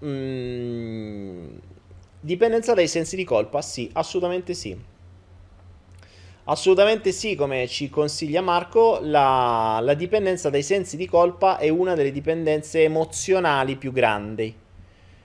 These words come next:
E ricordiamoci che i genitori, spesso, o i compagni, le compagne, i ragazzi, i figli, sono fantastici nel condizionare le menti e quindi nel renderti dipendenti dai sensi di colpa. C'è gente che ha vissuto delle vite di merda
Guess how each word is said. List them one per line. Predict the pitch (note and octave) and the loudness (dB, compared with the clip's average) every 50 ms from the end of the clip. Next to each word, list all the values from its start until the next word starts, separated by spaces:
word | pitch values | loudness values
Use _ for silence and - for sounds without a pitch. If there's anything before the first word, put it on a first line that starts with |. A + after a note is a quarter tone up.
| - - | -20 -10
E | - - C#3 | -4 -2 0
ricordiamoci | D3 C#3+ F3 F#3+ E3 D#3 E3 F3 F3+ E3 - - | 0 2 2 2 4 4 4 4 4 0 -2 -4
che | C3 C3+ | -4 -4
i | C#3 | -2
genitori, | C3 C#3 D3 D#3 C#3 A#3 C4 B3 C#3 A#2 | -2 0 -2 2 6 8 8 8 8 6
spesso, | - - - - C#3+ C3+ - - - A#2+ G2+ | 0 -4 0 2 2 2 2 0 -2 0 2
o | A2 C#3 D3+ | 4 4 4
i | C#3 B2 | 4 2
compagni, | - A2+ G#2 - A2 B2+ C#3 B2+ A2 | -2 -6 -6 -4 -4 -4 -4 -4 -6
le | |
compagne, | G#2 G#2 F#2 E2+ B2+ C3+ A#2+ | -8 -6 -4 -4 -2 -2 -2
i | G#2+ | -2
ragazzi, | G2+ G2 A#2 C3 B2+ - - G#2+ | -2 0 0 -2 -2 -4 -8 -14
i | |
figli, | F2+ B2 B2+ C#3+ E3 F#3 - - - - - - - _ | -12 -10 -10 -10 -10 -12 -12 -16 -20 -20 -20 -20 -20 _
sono | - - - G#3 F3 D3+ | -6 0 2 2 2 2
fantastici | - - A3 A#3+ A#3+ - - F#3 C#3+ - - - F3+ F3 - G#3+ F#3+ | 2 0 0 0 0 2 0 0 0 0 -4 -8 -8 -6 -6 -6 -2
nel | D#3+ D#3 D#3+ D#3 C#3+ C3 A#2+ A#2 A2+ G2+ - - - - - - - | 0 2 2 2 2 2 2 2 2 0 -2 -4 -10 -20 -20 -20 -10
condizionare | - - E3 D#3+ E3 F3+ - - - G3+ G3+ G3+ F#3 C#3+ C3 | -4 -4 -4 -2 -4 -6 -6 -4 -2 0 0 2 2 2 2
le | C3 D3+ | 2 0
menti | E3+ F3+ D#3+ C3+ C3 C3 B2+ - - G3+ G#3+ - | 0 0 -2 -2 -2 -4 -8 -8 -8 -8 -6 -6
e | - C#3 | -8 -8
quindi | - - D3 C#3 B2+ | -6 -6 -4 -4 -2
nel | B2 B2 A#2+ | 0 0 0
renderti | C3 E3 F3+ F3 D3+ C3 A#2 - - - | 0 0 -2 -2 0 -2 -2 -4 -6 -14
dipendenti | B2 A#2+ A#2+ - F3 F3+ E3+ C#3+ - A#2+ B2 D#3 E3 | -12 -8 -6 -4 -4 -2 0 0 0 0 -2 -2 -2
dai | E3+ E3 | 0 0
sensi | D3 C#3 A2+ G#2+ - C3 | 0 -2 -6 -8 -8 -8
di | C3 | -6
colpa. | A#2 G2+ F2 F2 - F#2+ | -4 -4 -6 -6 -8 -10
C'è | - - A#2 | -10 -10 -4
gente | B2 D#3 E3 D#3+ C#3+ - B2 A2 | 0 0 0 0 0 -2 -2 0
che | A#2+ C#3 | 2 2
ha | C#3+ C3+ A2+ - - - - _ _ _ - | 2 2 0 -4 -10 -20 -20 _ _ _ -20
vissuto | - B2 C3 D3 C#3+ - - - - A3+ A3+ G#3 E3+ C3 A#2 - B2 A#2+ A2 G#2+ G2+ - - - | -14 -12 -10 -8 -8 -8 -8 -8 -8 -6 -6 -6 -6 -6 -2 2 2 4 4 2 0 -2 -4 -10
delle | - B2 A#2 C#3 C#3 C#3+ | -8 -4 -2 0 0 0
vite | D#3 G3 G#3+ E3 C#3+ C3+ C3 | -2 -4 -4 -2 -2 -2 -2
di | C3+ D3 | 0 2
merda | D3+ C#3+ A#2+ A2 G#2+ G#2+ A#2 C3 D3+ D#3+ G3 - - - | 2 4 4 4 2 0 0 0 0 0 0 -2 -8 -18